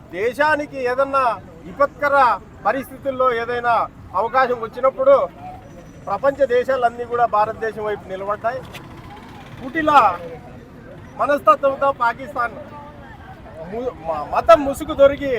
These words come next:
నువ్వు హిందువా, నువ్వు ముస్లింవా, నువ్వు క్రిస్టియన్వా అనే పద్ధతిలో వాళ్ళు మన మధ్య చిచ్చు పెట్టేదానికి అనేక, ఆ, కుయుక్తులు పొందుతున్నారు.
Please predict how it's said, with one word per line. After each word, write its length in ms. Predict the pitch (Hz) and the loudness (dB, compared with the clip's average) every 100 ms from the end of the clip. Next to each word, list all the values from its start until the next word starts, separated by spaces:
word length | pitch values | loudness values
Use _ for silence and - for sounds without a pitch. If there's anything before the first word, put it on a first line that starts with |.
| 180 - - - - - - - 180 | -4 -10 -16 -18 -18 -18 -18 -14 -6
నువ్వు 260 | 262 285 254 175 - 165 | 2 6 6 2 -6 -12
హిందువా, 460 | 254 302 277 269 254 - - - - - | -6 0 4 6 4 0 -12 -18 -18 -6
నువ్వు 180 | 214 214 | -4 -4
ముస్లింవా, 520 | 208 254 294 262 254 233 - 208 | -4 -2 2 6 8 6 0 -6
నువ్వు 140 | 214 | -6
క్రిస్టియన్వా 680 | 208 208 285 269 262 247 233 220 | -8 -4 4 4 6 6 4 0
అనే 180 | 233 240 | -4 -2
పద్ధతిలో 560 | 208 202 254 254 254 214 175 - - | -4 -4 -4 -2 0 0 -2 -10 -2
వాళ్ళు 340 | 202 233 240 220 170 151 135 - - | 6 6 6 2 2 -4 -12 -12 -6
మన 220 | 170 214 | -4 0
మధ్య 320 | 277 294 285 311 | 4 4 4 2
చిచ్చు 340 | 277 214 285 | 0 -10 0
పెట్టేదానికి 760 | 277 277 269 254 254 262 262 202 160 - - - - 202 | 0 6 6 6 2 -2 -2 -2 -4 -10 -16 -16 -10 0
అనేక, 380 | 269 311 302 285 233 214 - - - - 202 | 6 8 8 8 6 4 -4 -18 -20 -4 2
ఆ, 180 | 208 196 262 | 4 4 2
కుయుక్తులు 460 | 294 311 - 285 | 0 0 -2 -4
పొందుతున్నారు. 720 | 226 240 262 262 247 240 262 | -2 -2 0 2 2 2 2